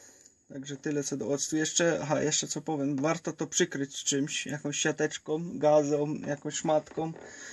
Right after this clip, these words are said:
tylko szczelnie, bo tutaj są te, te takie małe muszki, te owocówki takie, one strasznie lubią właśnie octy jabłkowe, żeby nam nie zrobiły jakiejś tutaj najazdu na chatę, że tak powiem.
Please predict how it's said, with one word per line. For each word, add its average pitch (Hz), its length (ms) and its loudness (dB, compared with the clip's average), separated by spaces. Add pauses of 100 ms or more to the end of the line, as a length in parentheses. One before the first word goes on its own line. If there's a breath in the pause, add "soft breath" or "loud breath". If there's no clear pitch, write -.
(140 loud breath)
tylko - 220 -6
szczelnie, 160 600 8
bo 170 580 6
tutaj 170 260 -4
są 170 180 -2
te, - 100 -12
te 147 160 -12
takie 156 260 -6
małe 160 560 2
muszki, 160 580 0
te 185 180 -2
owocówki 147 600 0
takie, - 340 -10
one 147 240 -4
strasznie 165 440 -4
lubią 156 340 0
właśnie 151 540 -2 (420 soft breath)
octy 139 380 -8 (100)
jabłkowe, 135 560 -6 (680 loud breath)
żeby 143 240 -2
nam 147 200 4
nie 156 120 6
zrobiły 156 440 4
jakiejś 151 540 2
tutaj 143 480 -4 (1200 soft breath)
najazdu 160 580 4
na 147 180 2
chatę, 143 280 2
że 139 140 -2
tak - 180 -8
powiem. 135 400 -4